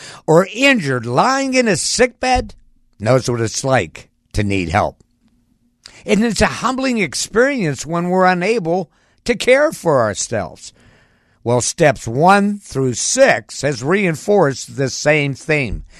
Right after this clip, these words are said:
I can't fix myself. I need help. Think about this. Our shortcomings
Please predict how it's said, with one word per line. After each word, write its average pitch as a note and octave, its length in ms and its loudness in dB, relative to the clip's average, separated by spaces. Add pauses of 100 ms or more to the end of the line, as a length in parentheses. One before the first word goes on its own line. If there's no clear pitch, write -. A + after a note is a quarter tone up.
(220)
I F3+ 220 0
can't F#3+ 420 -2
fix G3 400 -2
myself. C#3 720 -2 (300)
I C3 400 2
need A#2 400 -2
help. F#2 340 -2 (560)
Think C#4+ 260 -6
about D3 300 0
this. - 340 -14 (400)
Our G#3 160 6
shortcomings A#2+ 920 -4